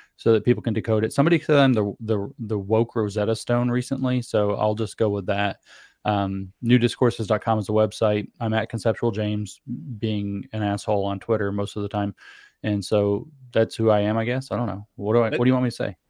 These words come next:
Speaker 2: That's, that's pretty popular. You say whatever you want. We're, we're living in a free country somewhat now, where we still have the ability to say what we want in some way, shape, or form.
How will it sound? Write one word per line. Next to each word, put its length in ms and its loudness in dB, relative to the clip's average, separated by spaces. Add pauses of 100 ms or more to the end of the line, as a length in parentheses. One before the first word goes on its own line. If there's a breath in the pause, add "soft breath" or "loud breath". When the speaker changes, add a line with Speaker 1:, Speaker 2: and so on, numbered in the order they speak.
(240)
Speaker 2:
That's, 200 -2
that's 220 -6
pretty 180 -2
popular. 400 -2
You 140 -6
say 180 4
whatever 260 0
you 120 -6
want. 240 2
We're, 260 -2
we're 140 0
living 280 0
in 100 0
a 20 -4
free 260 -4
country 420 -4
somewhat 600 -4
now, 340 -4
where 260 -4
we 120 -8
still 240 -6
have 160 -8
the 80 -2
ability 380 -4
to 120 -6
say 220 -2
what 200 -2
we 120 -2
want 160 -4
in 160 0
some 320 0
way, 360 4
shape, 340 -2
or 80 -8
form. 520 0